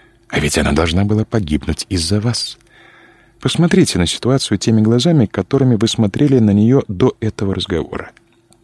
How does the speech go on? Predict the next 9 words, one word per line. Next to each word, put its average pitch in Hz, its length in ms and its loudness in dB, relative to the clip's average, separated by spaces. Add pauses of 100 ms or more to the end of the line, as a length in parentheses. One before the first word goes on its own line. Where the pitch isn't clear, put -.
(580)
И 73 120 -4
потом, 78 400 0
вы 76 100 -2
же 76 120 -4
понимаете, 82 760 0
что 76 560 -4 (680)
все - 320 -2
не 131 240 4
вечно. - 580 -4